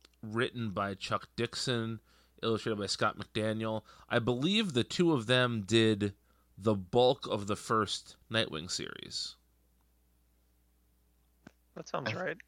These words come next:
Speaker 3: I think that's right, yeah.
Speaker 1: Yeah. Um, this story is, I would say this is maybe the, the story that goes the least into Dick's, um, like,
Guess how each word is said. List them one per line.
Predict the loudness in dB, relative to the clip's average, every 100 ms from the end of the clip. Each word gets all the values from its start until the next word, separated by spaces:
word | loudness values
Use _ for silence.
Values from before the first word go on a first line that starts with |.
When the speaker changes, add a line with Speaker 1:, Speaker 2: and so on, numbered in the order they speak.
| -4
Speaker 3:
I | 6
think | 8 10
that's | 10 8 6
right, | 4 4 2
yeah. | -2 0 -2
Speaker 1:
Yeah. | -4 -8 -14 _ _ _ _ _ _ _ _
Um, | 0 2 0 -4 -8 _ _ -18
this | -2 0 2
story | 0 0 2 6 6 4 0 -4 _ _ _ _
is, | 6 6 6 2 -4 -10 _ _ -12
I | -4 2 4 6
would | 4 4
say | 4
this | 4 0
is | 0
maybe | 0 2 0
the, | -2 -2 -2 0 -2 -6 _ _ _ _ _ _ -4
the | -2
story | -2 0 2 4 2
that | 0 4
goes | 6 6 4 0
the | -2 -2
least | 0 0 0 -2 -6 -8
into | -6 -4 -4
Dick's, | -4 0 0 0 -2 -2 -4 -8 _ _ _ _ _ _ 2
um, | 4 4 0 -8 -12 -20 _ _ _ _ _ _ _ _
like, | -6 -6